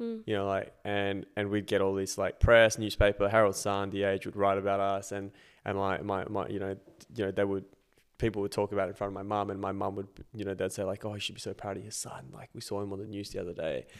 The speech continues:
Speaker 2: He's doing such great things." And my mum would be like, "Yeah, but they're still not, they're still not giving him a job."
Speaker 1: <laughs>
Speaker 2: Actually, you know, they're like, "That, he's, he's still struggling." Like,
Speaker 1: Yeah.
Speaker 2: you know, like, and, and she'd call me, and I remember these drives home, and she'd call me, like,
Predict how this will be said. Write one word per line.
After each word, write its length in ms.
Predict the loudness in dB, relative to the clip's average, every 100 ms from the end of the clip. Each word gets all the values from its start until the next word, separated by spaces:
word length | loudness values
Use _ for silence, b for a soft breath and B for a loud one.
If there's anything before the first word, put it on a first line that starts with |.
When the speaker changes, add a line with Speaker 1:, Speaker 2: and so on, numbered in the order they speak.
| B B B
Speaker 2:
He's 140 | -8
doing 180 | -6 -6
such 240 | -6 -6
great 200 | -6 -6
things." 300 | -4 -4 -2
And 60 | -4
my 100 | -2
mum 180 | 0 0
would 120 | 0
be 100 | -2
like, 260 | -2 -4 -6
"Yeah, 160 | -6
but 140 | -6 -10 _
they're 80 | -8
still 280 | -4 -2 0
not, 220 | 0 -4 _ -6
they're 140 | -4
still 240 | 0 2
not 140 | 2 2
giving 200 | 0 0
him 100 | -4
a 40 |
job." 380 | -4 -2 -2 -6 -14 B B B
Speaker 1:
<laughs> 40 | B B B B B B B
Speaker 2:
Actually, 220 | 2 6
you 60 | 6
know, 60 |
they're 80 | 8
like, 180 | 6 6
"That, 160 | 4 4 4
he's, 260 | 4 6 4
he's 180 | 4
still 180 | 4 4
struggling." 440 | 4 4 2 4 2
Like, 200 | 2 4
Speaker 1:
Yeah. 100 | 2
Speaker 2:
you 60 | 2
know, 80 | 4
like, 160 | 2 2
and, 180 | -2 -2
and 100 | 0
she'd 180 | 0 0
call 280 | 2 2 2
me, 260 | 2 0
and 60 | 0
I 40 |
remember 220 | 0 0 0
these 160 | -2
drives 600 | -2 0 2 2 -2 -8 -8
home, 320 | -4 -4 -4
and 100 | -6
she'd 200 | -10 -12
call 200 | -8 -6
me, 120 | -4 -2
like, 200 | -4